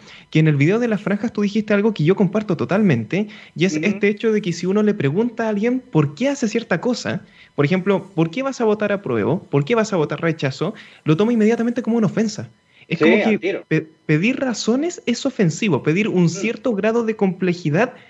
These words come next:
Speaker 1: es brutal. Y a ver si estás de acuerdo conmigo en este punto, porque siento que eso es, es por una sobreestimación de las razones emocionales. Es porque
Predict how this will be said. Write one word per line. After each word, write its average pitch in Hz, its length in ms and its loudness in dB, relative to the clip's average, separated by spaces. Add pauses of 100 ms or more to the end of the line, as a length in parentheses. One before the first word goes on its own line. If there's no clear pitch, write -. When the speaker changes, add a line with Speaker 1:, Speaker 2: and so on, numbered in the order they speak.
(120)
Speaker 1:
es 196 160 2
brutal. 180 440 0 (200)
Y 147 100 0
a 170 40 2
ver 226 100 0
si - 100 -8
estás 269 220 -4
de 247 60 0
acuerdo 240 260 -2
conmigo 220 260 0
en 226 80 -2
este 208 160 -4
punto, 170 300 0
porque 139 340 -2 (360)
siento 254 640 -2 (340)
que 190 140 0
eso 233 200 0
es, 240 180 2
es 208 120 2
por 220 180 0
una 226 160 2
sobreestimación 247 760 -2
de 254 60 2
las 233 120 -2
razones 208 360 0
emocionales. 160 520 0 (300)
Es - 140 -2
porque 190 480 0